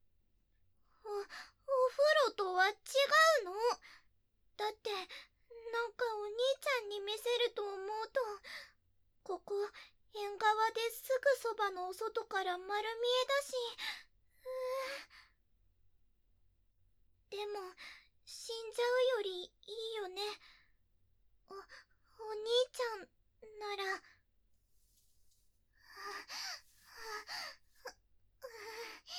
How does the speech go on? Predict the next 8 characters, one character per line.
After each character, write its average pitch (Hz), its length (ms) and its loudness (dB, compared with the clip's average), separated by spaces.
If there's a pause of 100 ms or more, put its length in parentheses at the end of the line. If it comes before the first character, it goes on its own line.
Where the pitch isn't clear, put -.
(880)
お 415 60 -10
兄 415 400 -6
ち 453 100 -12
ゃ 415 40 -6
ん、 415 240 -8 (720)
な 427 160 -2
ん 415 80 -10
か、 427 120 -12